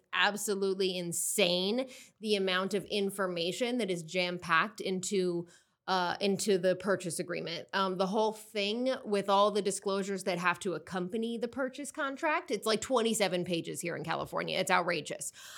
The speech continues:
Um, and that's just the standard one. That's not with anything extra. So I know other states have a lot less, um, but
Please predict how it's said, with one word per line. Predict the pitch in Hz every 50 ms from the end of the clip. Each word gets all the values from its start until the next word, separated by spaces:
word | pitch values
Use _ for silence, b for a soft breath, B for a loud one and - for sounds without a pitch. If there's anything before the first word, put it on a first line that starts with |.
| 220 B -
Um, | - 220 220 214 208 196 180 175 185 - - _ _ _ _ _ - - -
and | 254 233
that's | 226 233 - -
just | 262 254 -
the | - 240
standard | - - 226 185 165 147 143 135 -
one. | 160 143 - - - b b b b b -
That's | - 185 185 -
not | 226 196 -
with | 196 185 214
anything | 185 180 170 180 185 175 180 -
extra. | 160 - - - - - - b b b b _
So | - - 277 233 220 214 214 214 B B B _
I | - 240
know | 269 262 254
other | 254 262 262 247 269
states | 269 - 311 269 277 -
have | 247 202
a | 185
lot | 175 175 185 196 226 -
less, | 202 180 143 139 208 - - - - _ _ _ _ _ _ _ -
um, | 220 214 208 202 196 190 190 196 - - 214 190 - -
but | 359 349 302 220 202 202 220 214 - -